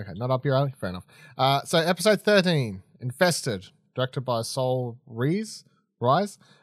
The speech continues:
uh, written by Amanda Rose M-, Munoz, Munoz, Munoz. I literally have not got this person's name right this entire show, I'm pretty sure, but I'm sorry, 'cause I know they've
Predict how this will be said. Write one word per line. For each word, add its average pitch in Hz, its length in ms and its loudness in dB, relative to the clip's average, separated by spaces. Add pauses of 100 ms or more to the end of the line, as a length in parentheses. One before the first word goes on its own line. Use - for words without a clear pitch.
(160)
uh, 104 180 -2
written 135 220 -2
by 127 200 2
Amanda 110 600 -2
Rose 110 480 -4 (180)
M-, 107 320 -10
Munoz, 107 600 -8
Munoz, 92 580 -8 (180)
Munoz. 92 540 -6 (340)
I 120 140 0
literally 143 460 2
have 120 100 0
not 117 180 -2
got 101 220 -6
this 107 160 -10
person's 98 340 -8
name 95 200 -6
right 90 200 -10
this 98 160 -12
entire 85 260 -12
show, - 120 -12
I'm 82 140 -10
pretty 90 180 -12
sure, - 260 -10
but - 180 -6
I'm 139 140 -10
sorry, 92 300 -8 (640)
'cause 113 100 -4
I 113 80 2
know 139 160 4
they've 131 300 2